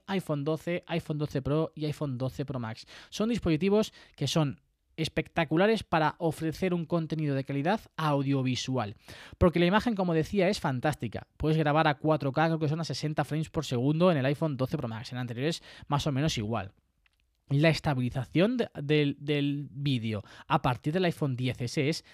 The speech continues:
brutal, es increíble. Y el audio, más de lo mismo, que el audio es un punto muy, muy importante. Ahora hablaremos de ello, pero es que no solamente lo que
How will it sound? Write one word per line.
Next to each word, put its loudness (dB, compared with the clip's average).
brutal, -2
es -2
increíble. -2
Y 4
el 6
audio, 4
más -2
de 2
lo 2
mismo, -2
que -4
el 0
audio 0
es -4
un 0
punto -2
muy, 0
muy 0
importante. -2
Ahora -2
hablaremos 0
de -2
ello, 2
pero -2
es -4
que -2
no -2
solamente -4
lo 0
que -6